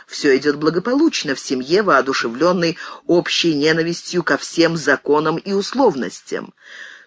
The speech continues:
Но, наконец, молодая женщина знакомится с одним из своих соотечественников, который рассказывает ей, что русские социалисты думают, говорят и делают на ее родине. Она узнает с ужасом,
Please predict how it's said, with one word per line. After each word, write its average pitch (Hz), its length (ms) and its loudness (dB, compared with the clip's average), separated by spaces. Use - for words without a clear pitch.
Но, 185 260 4
наконец, 190 680 0
молодая 143 440 4
женщина 262 500 0
знакомится 254 600 0
с - 80 -6
одним 220 340 2
из - 220 -4
своих 226 480 0
соотечественников, 156 1120 0
который 202 380 2
рассказывает 202 760 2
ей, 135 300 0
что 147 240 0
русские 180 400 -2
социалисты 220 840 0
думают, 226 680 2
говорят 160 500 2
и 196 60 -2
делают 269 480 0
на 240 80 0
ее 240 300 2
родине. 151 560 0
Она 220 500 4
узнает 196 640 0
с - 220 -4
ужасом, 143 720 0